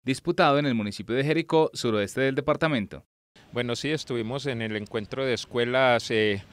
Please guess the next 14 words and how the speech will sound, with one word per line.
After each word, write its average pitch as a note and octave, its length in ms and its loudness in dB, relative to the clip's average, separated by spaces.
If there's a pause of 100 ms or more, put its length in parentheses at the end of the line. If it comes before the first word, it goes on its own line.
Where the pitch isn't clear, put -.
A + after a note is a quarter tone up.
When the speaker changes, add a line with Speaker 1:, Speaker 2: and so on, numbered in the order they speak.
(140)
Speaker 2:
Orgullo A#2 460 0
Paisa C3 540 -2
en G#2 100 -6
el G2+ 100 -4
municipio G2+ 640 -6
de, G2+ 300 -2 (140)
de G2+ 140 -4
Jericó. G2 520 -2 (680)
Eso G2+ 280 -8
fue A2+ 280 0
el A2 120 -4
día G#2+ 260 -2
miércoles, A#2+ 680 -8 (580)
eh, F#2+ 380 -2